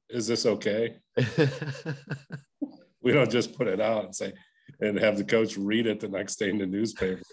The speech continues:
Speaker 1: <laughs> as a shock. Um, there's, there's always a, "Hey, that's cool." So who did, maybe Chip Ganassi was up against the wall and they're like, "Hey, if we force it," 'cause they had the option,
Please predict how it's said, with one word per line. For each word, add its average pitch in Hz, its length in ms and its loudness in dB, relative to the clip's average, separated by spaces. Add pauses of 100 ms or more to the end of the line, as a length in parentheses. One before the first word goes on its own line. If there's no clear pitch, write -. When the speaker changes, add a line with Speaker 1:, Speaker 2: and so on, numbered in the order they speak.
(200)
Speaker 1:
<laughs> - 300 -14
as 101 160 0
a 101 120 -6
shock. - 600 -4 (760)
Um, 95 400 -2 (760)
there's, 120 240 4
there's 120 280 4
always 127 400 8
a, 113 180 4
"Hey, 107 320 2
that's 107 440 -4 (220)
cool." 101 420 0 (240)
So 110 320 4 (240)
who 127 120 4
did, 123 360 2 (720)
maybe 139 280 4
Chip 165 260 -2
Ganassi 151 380 0
was 123 120 0
up 127 140 0
against 113 260 0
the 110 80 -4
wall 131 560 2
and 120 160 -8
they're 107 100 -8
like, 104 200 -10
"Hey, 131 180 2
if - 140 -2
we 104 80 -6 (120)
force 143 340 0
it," 139 120 -14
'cause 143 140 2
they 151 100 4
had 262 240 2
the 131 180 -2
option, 110 600 -2